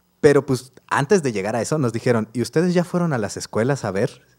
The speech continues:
si, si, si les gusta, si sirve?". Y, pues, afortunadamente para nosotros ya lo habíamos hecho, ¿no? Porque ese era casi el primer filtro, ya casi nos querían cerrar la puerta así porque si no lo habíamos hecho,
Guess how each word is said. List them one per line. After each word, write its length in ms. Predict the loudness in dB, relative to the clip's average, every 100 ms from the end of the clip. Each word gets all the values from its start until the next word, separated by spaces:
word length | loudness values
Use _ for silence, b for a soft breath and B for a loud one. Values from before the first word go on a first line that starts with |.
| _
si, 260 | -18 -10 -8
si, 420 | -8 -10 -10 -10
si 180 | -8 -4
les 160 | -4
gusta, 320 | -4 -8 -4 -4
si 140 | -4
sirve?". 480 | -10 -4 -4 -4 -10
Y, 100 | -10
pues, 160 | -8 -8
afortunadamente 600 | -8 -8 -6 -6 -2 -4
para 160 | -4 -8
nosotros 340 | -8 -6 -6
ya 160 | -4 -4
lo 60 |
habíamos 280 | -4 -6 -2
hecho, 200 | -4 -2
¿no? 120 | -2
Porque 220 | 0 0 0
ese 140 | 0
era 120 | 0
casi 220 | 0 -2
el 60 | -2
primer 280 | -2 -2 -2
filtro, 340 | -2 -4 -2
ya 140 | -2 0
casi 200 | 0 -2
nos 140 | -6
querían 280 | -6 -4 -4
cerrar 220 | -2 -2
la 160 | -2 0
puerta 260 | -2 -2
así 140 | -4 -4
porque 560 | -6 -4 -4 -4 -8 B B B B
si 260 | -4 -2
no 140 | 2 4
lo 60 |
habíamos 280 | 6 6 4
hecho, 340 | 2 0 -2